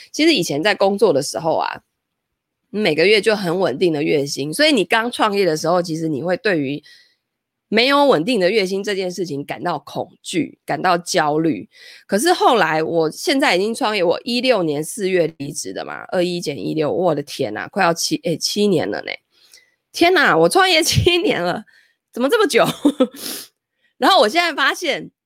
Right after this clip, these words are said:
领固定月薪的那个才要令人焦虑，好不好？好可怕哦。那完全就是，就这样子了。你，你现在往后面，大概看到二十年、三十年后，大概就这样子了，全部都算得出来，清清楚楚的。但是自己创业会有那种不确定性，我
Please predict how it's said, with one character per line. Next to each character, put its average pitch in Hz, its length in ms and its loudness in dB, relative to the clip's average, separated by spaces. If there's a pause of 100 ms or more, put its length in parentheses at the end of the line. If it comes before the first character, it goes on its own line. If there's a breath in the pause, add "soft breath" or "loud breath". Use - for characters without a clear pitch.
(240)
领 240 220 -6
固 339 120 -4
定 320 160 -4
月 294 200 2
薪 262 180 -6
的 226 80 -2
那 254 100 -2
个 240 80 -2
才 214 140 -4
要 214 120 0
令 220 140 -4
人 165 160 -6
焦 175 220 -2
虑， 185 180 -4
好 131 120 -8
不 - 80 -8
好？ 123 160 -6
好 151 120 -8
可 - 140 -6
怕 165 340 -4
哦。 - 220 -18 (280)
那 339 120 -6
完 247 180 0
全 240 160 0
就 269 100 -4
是， 269 300 -2 (440)
就 311 120 -6
这 311 100 -2
样 277 160 0
子 175 160 -6
了。 143 220 -2
你， 156 160 -6
你 180 200 -8
现 254 140 -2
在 247 100 0
往 180 140 -6
后 220 140 -6
面， 214 200 -6
大 233 140 -2
概 226 140 0
看 247 120 -8
到 214 100 -2
二 220 120 0
十 160 140 -6
年、 160 120 -2
三 202 160 -6
十 185 100 -6
年 160 160 -4
后， 185 140 -4
大 190 140 -2
概 190 100 0
就 180 120 -2
这 170 100 -2
样 160 180 0
子 120 140 -6
了， 82 160 -4
全 190 180 -4
部 214 60 0
都 220 140 2
算 214 200 0
得 160 80 0
出 160 220 0
来， 110 160 0
清 190 180 -4
清 185 140 -2
楚 151 160 -2
楚 131 220 -8
的。 - 180 -14 (400 loud breath)
但 277 160 2
是 277 220 4
自 - 120 -4
己 202 140 2
创 208 240 2
业 196 160 4
会 226 100 4
有 156 120 4
那 170 100 4
种 165 260 0 (440)
不 202 100 -2
确 247 200 2
定 202 200 0
性， 185 220 -2
我 147 100 2